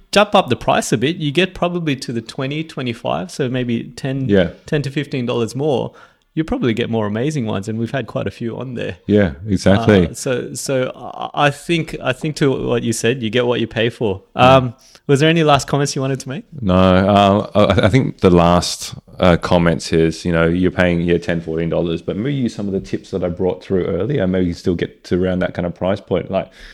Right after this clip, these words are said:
Speaker 2: low twenties, but then you're also getting a far more bang for buck for the money that you're paying as well. So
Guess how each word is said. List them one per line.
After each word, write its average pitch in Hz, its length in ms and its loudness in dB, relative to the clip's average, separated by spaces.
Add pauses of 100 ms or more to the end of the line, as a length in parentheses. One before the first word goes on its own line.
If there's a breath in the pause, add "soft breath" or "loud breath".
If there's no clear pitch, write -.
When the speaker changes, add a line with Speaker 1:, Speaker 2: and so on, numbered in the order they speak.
(200 loud breath)
Speaker 2:
low 98 200 6
twenties, 98 600 0
but 92 140 0
then 95 180 2
you're 92 80 2
also 90 160 0
getting 87 220 0
a 85 160 -2
far 92 640 2 (340 loud breath)
more 90 180 2
bang 85 360 0
for 82 200 2
buck - 580 0 (500)
for 90 240 2
the 87 80 0
money 85 260 0
that - 140 -4
you're 101 120 -4
paying 87 400 -4
as 82 120 -6
well. 87 320 -4
So 85 420 -4